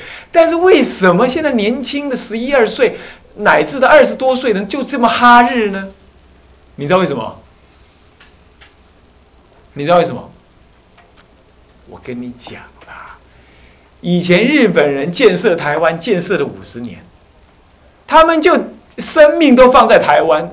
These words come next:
而且他把台湾当他，他日本国之一，你知道吗？他不认为台湾是给人家抢过来的，他认为那是他家的。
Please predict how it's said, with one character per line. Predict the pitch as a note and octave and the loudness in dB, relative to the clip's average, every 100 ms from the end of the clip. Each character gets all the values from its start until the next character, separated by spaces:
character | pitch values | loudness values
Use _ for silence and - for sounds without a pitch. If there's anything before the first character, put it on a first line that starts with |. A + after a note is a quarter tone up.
| - - | -16 -2
而 | D4 | 2
且 | D4+ | 2
他 | B3 E4 | 4 4
把 | C#4+ G3+ | 6 6
台 | G#3+ | 6
湾 | - | 6
当 | C4+ B3 | 4 4
他， | A#3+ | 4
他 | A#3+ A#3+ | 2 -2
日 | C4 | 0
本 | F3 C#3+ | 0 -2
国 | - C3+ | -2 -2
之 | D3+ D#3+ E3+ | -2 -6 -8
一， | E3+ D#3+ | -8 -8
你 | B2 | -10
知 | G#2 | -6
道 | A#2+ A2 | -4 -4
吗？ | F#2+ F#2+ _ _ _ _ _ _ | -8 -16 _ _ _ _ _ _
他 | - | -4
不 | D#4+ D4+ | -2 0
认 | D4+ | 2
为 | B3+ | 2
台 | A3+ | 4
湾 | A#3+ | 2
是 | A#3+ | 0
给 | - | -2
人 | - | -2
家 | |
抢 | E3 - - | -4 -6 -8
过 | - D3 | -6 -6
来 | A2+ F2 | -6 -12
的， | E2+ - _ _ _ _ | -18 -20 _ _ _ _
他 | - | -10
认 | D4 | -4
为 | B3+ | -4
那 | B3+ | -4
是 | |
他 | C4+ B3 | -4 -4
家 | B3 A#3+ G3 | 0 0 0
的。 | - | -2